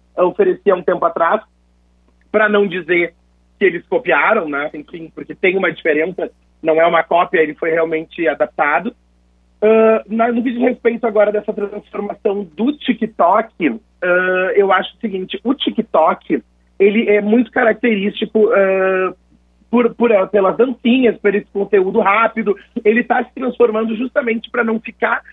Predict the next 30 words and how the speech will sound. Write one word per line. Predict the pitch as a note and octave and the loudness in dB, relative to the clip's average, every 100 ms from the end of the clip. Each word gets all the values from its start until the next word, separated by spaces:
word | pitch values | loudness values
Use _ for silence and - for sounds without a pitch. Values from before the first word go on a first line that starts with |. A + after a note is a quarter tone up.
| _ | _
com | A3 | -2
esse | A3+ A#3 | 0 0
preconceito, | A#3 A3+ A3 G#3 - F3+ E3+ - - - | 2 2 2 0 0 -2 -2 -8 -8 -4
"Ah, | G#3 | -2
nós | G#3+ G#3 | 0 0
somos | A#3+ A#3 A3+ | 0 0 0
só | A#3+ G#3+ | 0 2
dancinha", | A3+ A3 F#3 C3 G2 _ _ _ | 2 -2 -6 -8 -8 _ _ _
entendeu? | D3 E3+ E3+ D#3+ F3+ - _ F#3+ | -12 -4 -2 0 0 -4 _ -6
Então | G3+ A3 | -2 0
ele | A3+ A3+ | 0 0
tá | G#3 A3+ | 0 0
se | - | 0
transformando, | B3 A#3 A3+ F#3+ E3 E3+ A3+ A#4+ - - | -2 2 2 4 4 4 2 -2 -4 0
ao | A#3+ | 0
passo | - A#3 A3+ A#3+ - | 2 0 -2 -8 0
que | G#3+ B3+ - _ _ _ A3 | 2 2 0 _ _ _ 2
o | A#3+ C#4+ - | 4 2 0
Instagram | B3 - B3+ G#3 A3 | -10 -6 -4 -2 -4
está | A#3 - G3+ G3+ | -6 -2 -2 -2
se | - | -6
transformando | G#3 G#3+ A3+ A3 G3 F#3 | -10 -4 -2 -2 -4 -2
também. | A#3 A#3 C3+ - _ - | -2 -2 -4 -10 _ -12
O | A#3 G#3 | -8 -8
que | F#4+ | -6
que | - | -2
eu | E4+ | 0
aconselho | C4 B3+ A3+ A3 - F#3 F#3+ F#3 | 0 -2 -4 -2 -2 0 0 -2
pras | G3 F#3 | -2 -4
pessoas | - F#3 - F#3+ F3+ F#3 | -4 -8 -4 -2 -2 -2